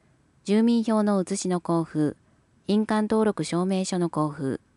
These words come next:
戸籍謄本等の交付、マイナンバーカードの交付。中、交付場所が支所になっている方が本庁で手続きされる場合は、該当の支所からカードを送ってもらう必要がありますので、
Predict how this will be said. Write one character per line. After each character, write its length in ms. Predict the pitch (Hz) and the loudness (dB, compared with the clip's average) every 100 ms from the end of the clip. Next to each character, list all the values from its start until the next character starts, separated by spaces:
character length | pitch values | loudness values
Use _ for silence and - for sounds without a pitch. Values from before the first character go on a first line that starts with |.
| _ _ _ _ - | _ _ _ _ -6
戸 100 | 190 | -2
籍 200 | 226 226 | 0 -2
謄 440 | 226 226 226 233 226 | 0 2 2 0 0
本 260 | 208 190 | 0 0
等 180 | 208 208 | 0 2
の 140 | 170 147 | 2 0
交 240 | 151 160 | -2 -2
付、 320 | 151 143 139 _ _ _ _ _ _ _ | -2 -4 -4 _ _ _ _ _ _ _
マ 120 | - | 0
イ 60 | 214 | 2
ナ 140 | 220 | 4
ン 80 | 226 | 2
バ 160 | 220 220 | 2 0
ー 20 | |
カ 180 | - 220 | 0 0
ー 20 | |
ド 120 | 196 | 2
の 140 | 143 135 | 0 0
交 220 | 151 156 | -2 -2
付。 260 | 147 131 - _ _ _ _ _ _ _ _ _ - | -2 -4 -6 _ _ _ _ _ _ _ _ _ -4
中、 320 | 175 170 - _ _ _ - | 0 0 0 _ _ _ 0
交 160 | 208 | 2
付 100 | 214 | 4
場 120 | 202 196 | 2 2
所 120 | 185 | 0
が 240 | 175 170 | 0 -2
支 200 | - - | -4 -6
所 160 | 240 247 | 0 2
に 100 | 190 | 2
な 140 | 175 | 0
っ 20 | 202 | 0
て 140 | 190 | -2
い 60 | 175 | -2
る 80 | 175 | -2
方 260 | 180 180 | -2 0
が 300 | 170 139 131 _ _ _ | 0 0 -2 _ _ _
本 200 | - 202 | 2 2
庁 200 | - 196 | 2 0
で 160 | 190 180 | 2 0
手 120 | 185 | 0
続 160 | 220 226 | -2 -2
き 80 | |
さ 140 | 196 160 | 0 0
れ 120 | 170 | 0
る 80 | 170 | 0
場 160 | 165 | 2
合 180 | 160 156 | 0 0
は、 260 | 147 139 135 _ _ _ - | -2 -4 -6 _ _ _ -2
該 200 | 180 202 | 0 2
当 160 | 202 | 2
の 100 | 202 | 0
支 140 | 196 - | 0 -2
所 120 | 214 | -4
か 160 | - 165 | -2 -2
ら 260 | 151 139 - | 0 -2 -2
カ 160 | 214 | 0
ー 40 | 226 | 2
ド 120 | 196 | 2
を 40 | |
送 160 | 151 175 | 2 -2
っ 20 | |
て 140 | - | -2
も 100 | 185 | -2
ら 120 | 185 180 | 0 -2
う 60 | |
必 180 | 175 - | -2 -2
要 120 | 175 | 0
が 80 | 170 | 0
あ 40 | |
り 100 | 175 | 0
ま 120 | 180 190 | -2 -2
す 120 | - | 0
の 160 | 170 | 0
で、 280 | 151 139 131 | 2 0 -2